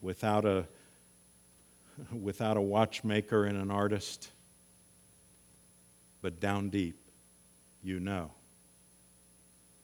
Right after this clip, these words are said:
The atheist is choosing to say, "There is no evidence," even though it's all around him.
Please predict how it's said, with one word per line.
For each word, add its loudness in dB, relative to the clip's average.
The 8
atheist 12
is 4
choosing 8
to 2
say, 12
"There 12
is 12
no 12
evidence," 10
even -2
though -2
it's -4
all 8
around 2
him. -10